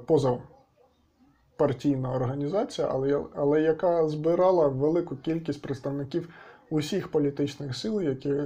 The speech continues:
перебували на території України і мали змогу представляти Україну, е, чи у Державній Думі, чи просто бути фактично громадським діячем. А тому вони вели постійні перемовини із російською опозицією в державних думах, крім того, виголошували свої політичні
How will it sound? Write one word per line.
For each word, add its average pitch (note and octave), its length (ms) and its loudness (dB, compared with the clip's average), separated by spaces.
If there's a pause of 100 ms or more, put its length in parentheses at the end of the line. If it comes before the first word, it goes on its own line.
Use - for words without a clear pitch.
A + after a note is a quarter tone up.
(140)
перебували D3 540 0
на C3+ 100 -4
території C#3+ 500 -2
України E3 580 -6
і C3+ 80 -4
мали C3+ 240 0
змогу D#3 300 -6
представляти C3+ 580 -6
Україну, C#3+ 680 -4 (640)
е, C#3+ 340 4 (240)
чи - 180 -2
у C#3 120 2
Державній C3 480 0
Думі, F3+ 320 -2
чи - 160 -6
просто D#3+ 380 -2
бути C#3 600 2 (720)
фактично C#3+ 480 -4
громадським C3+ 500 -2
діячем. C3+ 500 -2 (560)
А C#3+ 120 0
тому G#3 320 0
вони G3+ 240 0
вели E3+ 280 4
постійні D3+ 460 -2
перемовини C#3+ 720 0
із C3 300 -2
російською B2+ 680 -2
опозицією F3 640 -4
в E3+ 40 -6
державних E3 580 -2
думах, D#3 440 -2
крім C3+ 220 -4
того, C3 240 -4
виголошували B2+ 760 -4
свої B2+ 400 -4
політичні B2+ 800 -6